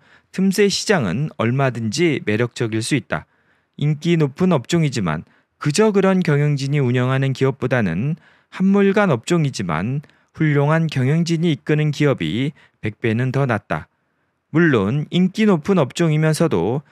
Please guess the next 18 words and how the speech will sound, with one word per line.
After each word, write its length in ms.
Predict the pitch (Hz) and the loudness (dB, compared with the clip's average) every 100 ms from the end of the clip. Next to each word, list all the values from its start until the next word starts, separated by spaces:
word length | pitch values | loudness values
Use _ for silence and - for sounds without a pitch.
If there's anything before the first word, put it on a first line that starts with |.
| _ _ | _ _
천재적인 760 | - 214 214 226 202 190 220 214 | -2 0 2 2 2 0 0 2
경영자가 580 | 147 135 143 135 135 135 | 2 2 0 0 0 0
운영하는 600 | 117 110 107 127 151 101 | 0 0 0 0 -2 -4
기업이 380 | - 113 107 131 | -4 -2 -2 -2
있을 220 | 117 117 | -6 -8
수 160 | - 131 | -6 -6
있다. 300 | - 82 - _ _ _ _ | -6 -12 -12 _ _ _ _
그러나 360 | - 131 139 143 | -4 0 2 2
모두가 720 | 117 151 180 143 82 95 147 - _ - | 2 2 2 0 0 -2 -4 -8 _ -4
흥분하는 640 | 214 214 226 214 196 226 | 0 2 2 2 4 2
업종일 420 | 151 - 160 151 | 0 0 0 0
경우 320 | 143 117 85 - _ | 0 0 -2 -8 _
이런 300 | 135 135 135 | -2 0 2
기업을 380 | 127 139 131 151 | 2 0 2 0
찾아내도 800 | 143 165 170 175 165 104 85 127 - _ _ | -2 -2 0 2 2 0 0 -2 -8 _ _
대개는 640 | - 135 165 190 104 113 143 | -2 0 2 2 2 -2 -4
경쟁업체 720 | - 143 160 214 185 135 - | -2 0 2 2 2 0 0
역시 360 | 147 - - 85 | 0 0 -6 -6